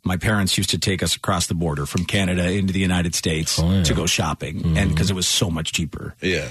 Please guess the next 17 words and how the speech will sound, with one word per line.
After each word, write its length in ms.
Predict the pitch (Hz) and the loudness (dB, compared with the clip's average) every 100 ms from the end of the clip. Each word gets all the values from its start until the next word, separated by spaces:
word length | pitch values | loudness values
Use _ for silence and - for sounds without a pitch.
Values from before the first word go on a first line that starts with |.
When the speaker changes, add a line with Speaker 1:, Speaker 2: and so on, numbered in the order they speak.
| - - | -10 -2
Speaker 1:
to 80 | |
buy 60 | - | 2
Speaker 2:
Yeah. 120 | 110 | 2
Speaker 1:
stuff 400 | 92 90 82 - - | 2 0 -4 -8 -2
in, 220 | 95 85 | 0 2
you 100 | 95 | 2
know, 300 | 85 80 85 - - - - | 0 0 -2 -2 -8 -12 -18
Buffalo, 640 | - - 104 90 87 78 78 | -16 -6 -2 0 0 0 0
the 100 | 80 | 0
butthole 300 | 82 82 80 | 0 0 0
of 80 | |
America. 360 | 85 92 82 80 - - - | 0 0 0 -4 -6 -10 -4
Um, 580 | - 110 110 110 107 104 | 0 2 2 2 2 2
so 200 | 98 135 | 2 0
we'd 260 | 120 127 127 | 2 2 2
go 220 | 135 131 | 2 2
there 520 | 123 120 117 113 113 | 4 2 2 2 2